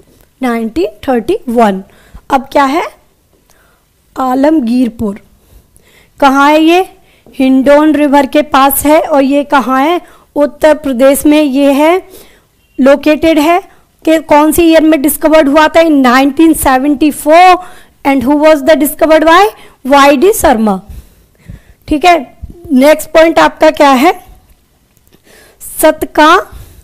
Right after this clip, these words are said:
जेंदर, किसने, दस्त रिवर के पास बलूचिस्तान में है। नाइनटीन थर्टी वन में ये डिस्कवर्ड हुआ था। किसने किया था?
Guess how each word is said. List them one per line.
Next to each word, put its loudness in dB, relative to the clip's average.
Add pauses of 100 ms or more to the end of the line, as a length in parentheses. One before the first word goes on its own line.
(1080)
जेंदर, 0 (2000)
किसने, 0 (1400)
दस्त 0
रिवर 0
के -2
पास -2 (1200)
बलूचिस्तान 0
में 2
है। -4 (640)
नाइनटीन 2
थर्टी 0
वन 2
में 4
ये 2
डिस्कवर्ड 0
हुआ 2
था। -2
किसने -2
किया -2
था? -4